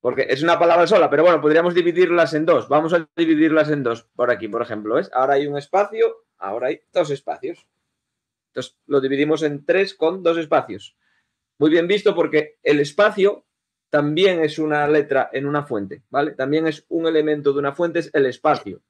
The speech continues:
Y elegir cuánto de espacio dejamos ahí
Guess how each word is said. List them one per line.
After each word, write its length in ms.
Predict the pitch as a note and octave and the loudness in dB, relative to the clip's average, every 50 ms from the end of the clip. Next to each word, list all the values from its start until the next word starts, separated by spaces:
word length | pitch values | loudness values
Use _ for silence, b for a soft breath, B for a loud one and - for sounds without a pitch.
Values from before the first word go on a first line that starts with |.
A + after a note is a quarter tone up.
| _ _ _ | _ _ _
Y 140 | _ C3 A#2 - C3 | _ -14 -4 0 2
elegir 420 | B2+ C3 B2+ - D#3+ E3 E3 - | 2 2 2 0 0 0 0 -2
cuánto 360 | - E3+ F3 F3 F3 F3 F3 | 0 0 0 0 0 -2 -2
de 80 | E3 E3 | -2 -2
espacio 420 | D3 D3+ - E3 D#3 D3+ D3+ D3 | -2 0 0 -2 0 0 0 0
dejamos 420 | C#3+ C#3+ C#3 C#3+ C#3 C#3+ C#3+ C3+ C#3+ | 0 0 -2 -4 -6 -6 -6 -4 -2
ahí 260 | C#3+ E3+ G#3 G3+ - | 0 0 0 -2 -4